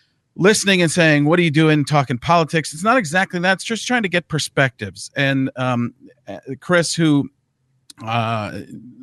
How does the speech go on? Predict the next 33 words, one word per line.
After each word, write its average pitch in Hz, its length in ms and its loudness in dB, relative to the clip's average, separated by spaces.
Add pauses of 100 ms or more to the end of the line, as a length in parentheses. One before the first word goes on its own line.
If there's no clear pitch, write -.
(920)
is 127 180 -2
part, 151 400 0
I 123 140 -2
guess, 127 240 -2
of 117 140 -2
the 117 140 0
Libertarian 123 680 0
Party 120 360 2
or 107 220 0 (500)
identifies 127 760 2
with 131 380 0
it, 117 240 -2 (420)
um, 110 880 0 (160)
or 156 160 4
maybe 165 240 4
we'll 156 100 4
find 151 280 2
out 143 160 2
he's 135 160 -2
had 139 160 2
some 123 140 -2
spats 147 400 0
with 107 180 -6
it, 104 80 -8 (120)
um, 113 320 0
because 107 220 -6
he's 107 300 -10 (200)
shaking 117 360 -6
his 104 120 -8
head 123 220 -2 (160)
right 110 240 -4
now. 110 260 -2 (600)
Um, 123 920 2